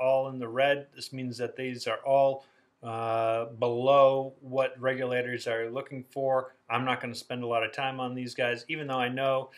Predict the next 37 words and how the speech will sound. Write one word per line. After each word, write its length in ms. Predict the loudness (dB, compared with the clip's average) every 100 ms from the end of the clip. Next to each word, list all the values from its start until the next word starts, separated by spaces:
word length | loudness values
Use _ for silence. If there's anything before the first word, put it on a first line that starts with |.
| -20 -14
that 140 | -8
they 160 | -4 -4
have, 500 | -2 0 0 -2 -6 -16 -10
uh, 360 | -6 -4 -6 -8
these 460 | -8 -6 -8 -10 -14 _ _ -6
loans 520 | -2 0 -2 -4 -12 -8
and 480 | -6 -4 -4 -6 -6
they're 360 | -2 -2 -2
not, 400 | -2 -2 -2 -6 _
you 160 | -12 -8
know, 160 | -6 -6
whether 160 | -6
they're 220 | -6 -6
not 160 | -6 -8
a 40 |
very 200 | -6 -10 -8
big 240 | -12 -8
bank, 300 | -4 -2 -4
but 120 | -6 -6
I 80 |
know 160 | -4 -6
that 160 | -6 -8
they 260 | -8 -10 -18 _ _ _
are 300 | -4 0 0
one 100 | 0
of 60 | -4
the 80 | -4
top 420 | 0 2 2 -2
in 160 | -14 -10
terms 340 | -8 -8 -8
of 200 | -10 -12 -12
non-performing 640 | -6 -6 -8 -12 -10 -10
commercial 400 | -12 -12 -12 -8
real 160 | -2 0
estate 460 | 0 -4 -6 -8 _
loans 500 | -6 -4 -4 -8 -12 -10
in, 420 | -8 -6 -8 -12